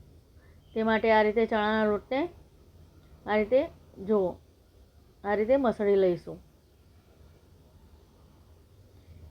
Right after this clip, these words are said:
હવે તેમાં આપણે બધા મસાલા એડ કરી દઈશું.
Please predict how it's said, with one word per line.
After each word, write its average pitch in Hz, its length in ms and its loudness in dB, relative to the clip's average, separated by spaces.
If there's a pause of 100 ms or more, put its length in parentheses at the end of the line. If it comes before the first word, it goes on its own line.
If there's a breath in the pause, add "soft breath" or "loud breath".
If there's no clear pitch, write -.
(420)
હવે 208 180 -2
તેમાં 226 320 0
આપણે 226 240 -2
બધા 233 200 2
મસાલા 233 420 2
એડ 247 120 -2
કરી 254 260 2
દઈશું. 269 400 2